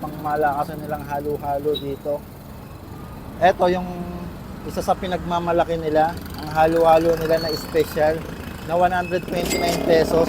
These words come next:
Bale, ito yung small, tapos yung large na ganito kalaki guys, one hundred forty-nine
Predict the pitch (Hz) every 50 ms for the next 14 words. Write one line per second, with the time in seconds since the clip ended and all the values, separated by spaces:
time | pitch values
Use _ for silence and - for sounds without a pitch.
0 | - - 170 180 202 208 214 214 - - 208 - - - - - - 202 202 196
1 | 190 190 - 185 180 - 180 196 202 - 226 196 - 208 208 208 202 202 202 180
2 | - 208 202 196 190 196 190 185 196 180 185 180 180 175 165 170 160 151 156 143
3 | 135 127 - - - - - - - - 151 165 180 180 180 180 175 185 - -
4 | - - - 185 170 165 - - 156 147 147 147 147 143 139